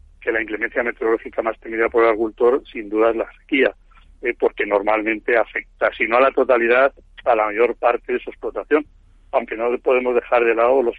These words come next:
pedriscos que son habituales, ¿no?, en Castilla y León. Y yo aquí sí quería hacer una mención, en Castilla y León tiene un especial interés el riesgo de la cobertura de fauna en muchas comarcas.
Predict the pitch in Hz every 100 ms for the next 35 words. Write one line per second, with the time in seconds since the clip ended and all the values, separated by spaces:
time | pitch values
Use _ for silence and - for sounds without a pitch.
0 | - 101 113 - 135 127 - - 113 101
1 | 98 131 123 95 120 120 104 - 110 113
2 | 127 - - - _ _ - 131 139 151
3 | 147 151 139 127 139 135 131 123 143 143
4 | 127 - 127 123 131 135 131 151 147 -
5 | 135 139 131 123 127 131 147 - 110 120
6 | 127 143 123 113 110 98 - 117 117 -
7 | 123 135 151 _ - 127 120 131 - -
8 | 135 151 -